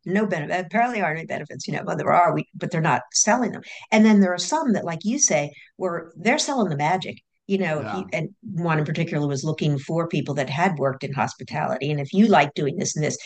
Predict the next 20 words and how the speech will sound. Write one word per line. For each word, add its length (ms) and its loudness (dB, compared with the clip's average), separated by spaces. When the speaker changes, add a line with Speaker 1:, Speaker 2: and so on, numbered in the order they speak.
Speaker 1:
then 300 2
we've 200 2
got 140 0
the 80 -8
place 260 0
for 80 -10
you 180 0
and 140 -2
you 140 2
can 120 -4
make 200 -4
magic 400 -2
with 120 -10
meals. 340 6
And 160 -4
I 60 4
mean, 140 4
it 140 0
was 160 -2
just, 280 -8